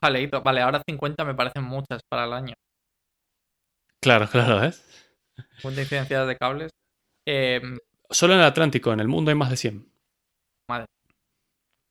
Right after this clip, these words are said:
Speaker 1: Jaleito
Speaker 2: Sí.
Speaker 1: para, para reparar.
Speaker 2: Es un trabajo a tiempo completo. Eh, por ejemplo, tengo un ejemplo aquí que dice que en el dos mil dieciséis, diez países africanos quedaron completamente offline durante dos días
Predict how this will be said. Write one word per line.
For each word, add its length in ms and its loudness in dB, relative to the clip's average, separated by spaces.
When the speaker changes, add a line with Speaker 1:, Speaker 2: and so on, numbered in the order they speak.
Speaker 1:
Jaleito 340 -12
Speaker 2:
Sí. 60 -6
Speaker 1:
para, 260 -12
para 180 -4
reparar. 340 0
Speaker 2:
Es 540 -8
un 120 -16
trabajo 380 0
a 40 -6
tiempo 240 -6
completo. 420 -8
Eh, 680 2
por 100 4
ejemplo, 420 2
tengo 160 2
un 80 2
ejemplo 240 0
aquí 160 0
que 120 2
dice 200 0
que 60 0
en 60 2
el 80 0
dos 80 -2
mil 140 0
dieciséis, 720 -2
diez 320 0
países 380 2
africanos 560 -2
quedaron 280 2
completamente 680 2
offline 280 2
durante 320 2
dos 140 4
días 420 -2